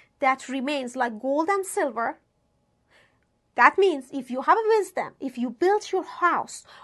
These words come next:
on the knowledge of God, on the wisdom of the cross, that's when you get the reward. And can you tell me what the reward is?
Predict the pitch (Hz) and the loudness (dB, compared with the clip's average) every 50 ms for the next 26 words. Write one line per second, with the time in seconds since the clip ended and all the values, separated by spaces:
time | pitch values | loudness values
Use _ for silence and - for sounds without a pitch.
0 | - - 277 262 262 247 269 269 247 262 262 269 277 311 349 381 415 415 381 415 | -6 -4 -2 -2 -2 -2 -4 -4 -4 -4 -4 -4 0 2 4 4 6 6 6 4
1 | 415 392 392 - - - 311 294 - - _ - 320 294 262 240 233 - 262 247 | 2 2 0 -2 -2 -2 -2 -2 -4 -6 _ 0 2 2 2 2 -2 -4 -8 -8
2 | 247 240 240 220 220 302 330 311 311 - 339 302 302 277 - - 269 247 - - | -6 -6 -6 -4 -2 -2 -2 -2 -2 -4 -6 -6 -6 -8 -10 -12 -16 -16 -14 -8
3 | - 262 240 - - - - - - - - _ _ _ - - _ _ _ - | -4 -2 -2 -2 -4 -8 -14 -20 -20 -20 -20 _ _ _ -20 -20 _ _ _ -2
4 | 269 277 294 320 - - - 277 311 285 285 269 - _ _ - 262 240 247 277 | 0 0 0 -2 -6 -10 -8 -6 -4 -4 -6 -8 -10 _ _ -6 -4 -4 -4 -6
5 | 262 262 269 240 - 220 208 - 165 151 - - 285 277 240 370 440 554 554 - | -8 -8 -8 -8 -6 -8 -8 -6 -6 -6 -4 -4 -4 -2 0 0 -2 -2 -2 -4
6 | - 403 359 339 311 277 294 254 269 254 262 254 220 233 226 226 226 220 226 226 | -4 -2 -2 -2 -2 -2 -4 -4 -4 -8 -10 -8 -6 -6 -4 -4 -4 -6 -8 -10
7 | 240 240 - - - | -10 -12 -16 -20 -20